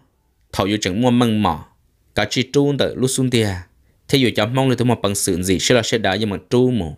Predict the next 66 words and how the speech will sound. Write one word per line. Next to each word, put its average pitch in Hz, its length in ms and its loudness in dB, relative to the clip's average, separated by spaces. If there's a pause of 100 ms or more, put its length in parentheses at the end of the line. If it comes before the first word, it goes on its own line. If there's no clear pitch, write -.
và 98 100 0
lâu 101 180 2 (160)
cả. 92 140 -2 (760)
Ê, 110 120 0
so 156 180 0
sai 151 220 2
đều 147 220 2
anh 113 140 -2
tụ, 107 200 0
so 143 180 0
sai, 135 460 0
nàng 113 180 -2
ột 98 140 -2 (100)
phù, 95 260 0 (160)
sai 127 240 0
tụ 101 120 -6
nàng 95 160 -6
mua 110 80 0
nhia. 107 300 0 (720)
Lô 127 120 6
mua 156 140 2
nhia 165 260 2
thì 127 140 2
có 147 220 2
sư 151 220 -4
có 147 180 2 (100)
tru 156 160 4
lùa 135 320 4
rậu 117 320 0
kế 117 140 2
lô 139 100 4
trong 135 160 0
nọ 101 180 0
trong 127 220 0
trừ 110 280 2
thậu 92 220 -2
nọ 104 200 0
chê. 85 240 -4 (420)
Lô 107 100 4
yêu 104 140 2
chụp 90 140 -4
quấn 92 180 0
chê 113 160 2
dù 95 200 -4
là. 76 120 -6 (500)
Yêu 107 180 2
tự 95 80 -2
nhiên 107 120 0
rằng 110 120 -2
tia 131 180 0
cứ 143 160 0
trừ 131 200 2
là 98 100 2
lô 107 120 2
trò 92 160 -4
tia. 92 120 -4
À, 285 540 2
nữ 143 80 4
tứ 185 120 0
nọ 202 100 2
cũng 131 160 -2
nhiên 170 160 2
bộ 107 100 2
nọ 156 200 4
là 131 100 2
nè. 165 240 -2